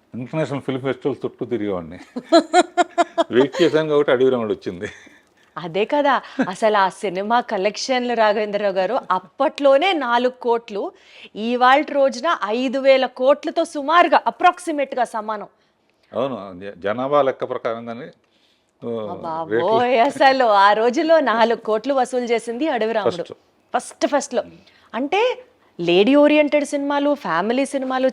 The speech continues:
Speaker 2: చేసే మీకు అప్పట్లో ఒక మాస్, ఒక కమర్షియల్ సినిమాని తీయాలి, అప్పటి లెజెండరీ యాక్టర్ ఎన్టీఆర్ గారితో మీరు చేయడం అనేది, ఆ డెసిషన్ తీసుకోవడానికి మీకు ఇన్స్పిరేషన్ ఏంటి?
Speaker 1: అసలు ఆయన, ఆయన ఒప్పుకున్నాడు నా డైరెక్షను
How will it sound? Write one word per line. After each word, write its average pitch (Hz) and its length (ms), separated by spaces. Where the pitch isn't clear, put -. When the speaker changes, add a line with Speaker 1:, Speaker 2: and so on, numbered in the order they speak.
Speaker 2:
చేసే 247 260
మీకు 208 360
అప్పట్లో 226 680
ఒక 254 180
మాస్, 240 640
ఒక 254 180
కమర్షియల్ 320 800
సినిమాని 269 640
తీయాలి, 214 560
అప్పటి 269 340
లెజెండరీ 240 460
యాక్టర్ 208 380
ఎన్టీఆర్ 269 440
గారితో 220 500
మీరు 220 380
చేయడం 226 280
అనేది, 247 380
ఆ 208 100
డెసిషన్ 302 600
తీసుకోవడానికి 277 580
మీకు 247 200
ఇన్స్పిరేషన్ 269 640
ఏంటి? 220 340
Speaker 1:
అసలు 123 180
ఆయన, 104 260
ఆయన 120 200
ఒప్పుకున్నాడు 175 720
నా 160 200
డైరెక్షను 139 600